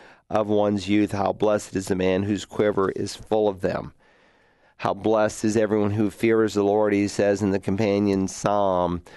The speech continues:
"When you shall eat of the fruit of your hands, you will be happy, and it will be well with you, and your wife will be like a fruitful vine within your house, and your children like olive plants around your table."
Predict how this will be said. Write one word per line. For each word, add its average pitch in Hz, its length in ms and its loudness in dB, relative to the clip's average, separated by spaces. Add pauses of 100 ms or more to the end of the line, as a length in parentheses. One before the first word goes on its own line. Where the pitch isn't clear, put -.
(240)
"When 101 360 2
you 107 140 4
shall 101 340 0
eat 117 220 2
of 104 80 0
the 101 80 -2
fruit 113 280 0
of 104 120 -2
your 98 160 0
hands, 104 560 0
you 104 80 -2
will 101 60 -4
be 101 140 -4
happy, 101 460 -2
and 95 60 -2
it 98 80 0
will 101 80 -4
be 101 160 0
well 98 320 2
with 101 220 -2
you, 101 60 -4
and 98 80 -4
your 101 120 -2
wife 98 380 0
will 98 80 -4
be 101 120 2
like 98 240 -2
a 95 60 0
fruitful 104 480 -4
vine 101 320 0
within 98 240 -2
your 101 140 -2
house, 98 400 -4
and 104 100 -4
your 104 100 2
children 104 480 0
like 101 220 -2 (400)
olive 110 400 2
plants 98 420 0
around 101 320 2
your 98 140 -2
table." 90 560 -4